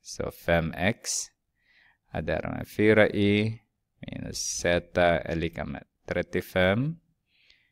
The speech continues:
Då multiplicerar jag med tre. Så får jag femton x. Adderar vi med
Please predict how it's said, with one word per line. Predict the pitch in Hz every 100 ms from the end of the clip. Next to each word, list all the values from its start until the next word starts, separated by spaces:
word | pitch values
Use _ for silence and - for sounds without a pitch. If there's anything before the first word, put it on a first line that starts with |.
| _ _ -
Då | 107
multiplicerar | 104 95 98 - 95 87
jag | 85 78
med | - 71 - _
tre. | - 78 80 117 165 _ _ _ _ _ _ _ _ _ _ - _ _
Så | - 120
får | - 110 98
jag | 85 80 80 - _ _ _ _ _ _ _ _ _ _ -
femton | - 110 113 110 104 80
x. | 73 _ - - - _ _ _ _ _ _ _ _ _ _ _ _ _ _ _ _ _
Adderar | - 85 80 78 80 78
vi | 80
med | 78 78 87 104 147